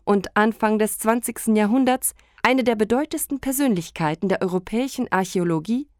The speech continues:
und zweifellos der geistige Vater der wissenschaftlichen Archäologie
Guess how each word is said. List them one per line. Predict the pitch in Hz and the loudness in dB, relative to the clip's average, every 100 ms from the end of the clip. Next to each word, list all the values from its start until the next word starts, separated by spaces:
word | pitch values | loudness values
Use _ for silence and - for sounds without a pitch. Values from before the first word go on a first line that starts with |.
| _ _ _ _ | _ _ _ _
und | 196 185 | 0 0
zweifellos | 214 233 254 - 156 143 135 - - _ - | 2 2 2 -2 -2 -2 -4 -8 -12 _ -2
der | 180 | 0
geistige | 175 190 285 - 240 | 4 2 2 -2 -4
Vater | 240 - 185 185 185 185 _ _ _ 190 | -2 0 0 0 -6 -6 _ _ _ 0
der | 185 | 2
wissenschaftlichen | 226 - 294 254 240 233 220 214 | 2 -2 -4 -2 -2 -4 -4 -2
Archäologie | - 175 - 160 151 147 185 262 | 0 -2 0 0 2 0 0 -4